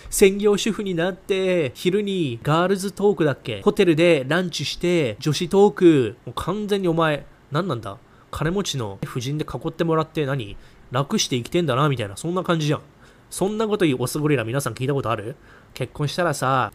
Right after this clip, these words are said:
専業主婦に会って、男子トークをホテルのランチしながらやりてえみたいな、そんなことが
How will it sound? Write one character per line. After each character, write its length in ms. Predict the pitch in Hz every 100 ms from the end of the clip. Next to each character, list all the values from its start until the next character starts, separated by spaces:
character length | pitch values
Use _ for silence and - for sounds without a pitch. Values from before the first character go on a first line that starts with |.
| -
専 180 | - 143
業 160 | 151
主 140 | 143 170
婦 100 | 143
に 100 | 117
会 60 |
っ 40 | 139
て、 420 | - 123 117 92
男 200 | 110 147
子 160 | 151 165
ト 160 | 180
ー 40 | 180
ク 140 | 127
を 240 | 131 123 104
ホ 140 | -
テ 80 | 165
ル 80 | 120
の 80 |
ラ 120 | 104 123
ン 40 |
チ 100 | -
し 100 | -
な 80 | 151
が 80 | 127
ら 60 |
や 80 | 104
り 80 | 113
て 100 | 147
え 40 |
み 80 | 139
た 60 | 104
い 20 |
な、 0 |
そ 180 | - 175
ん 80 |
な 140 | 208 208
こ 60 |
と 60 | 202
が 360 | 147 110 104